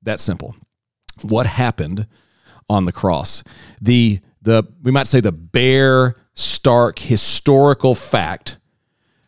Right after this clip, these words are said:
that a person named Jesus from Nazareth was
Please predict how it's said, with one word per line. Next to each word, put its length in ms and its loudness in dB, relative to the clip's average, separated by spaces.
that 340 -2
a 40 -20
person 340 -2
named 160 0
Jesus 580 -2
from 180 -4
Nazareth 640 -4
was 320 -4